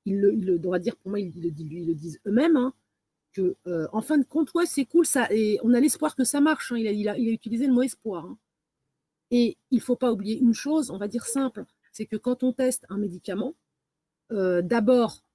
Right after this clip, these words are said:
euh, le, le, euh, le, le, les, les cobayes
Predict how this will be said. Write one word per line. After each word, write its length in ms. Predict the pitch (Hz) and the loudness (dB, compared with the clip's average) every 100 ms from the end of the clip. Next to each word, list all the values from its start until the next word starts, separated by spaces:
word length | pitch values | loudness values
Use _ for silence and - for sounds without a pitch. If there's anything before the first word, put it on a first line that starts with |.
| _ _ | _ _
euh, 500 | 190 185 175 165 156 - | -8 -4 -4 -4 -6 -6
le, 280 | 214 196 185 | -6 -4 -4
le, 220 | 190 185 | -2 -2
euh, 580 | 175 160 156 147 139 131 | -4 -4 -8 -10 -10 -10
le, 280 | 175 170 165 | -8 -6 -6
le, 240 | 165 165 | -8 -6
les, 160 | 160 156 | -6 -6
les 200 | 185 208 | -2 -2
cobayes 560 | 233 254 233 226 220 120 | 0 0 2 0 -2 -6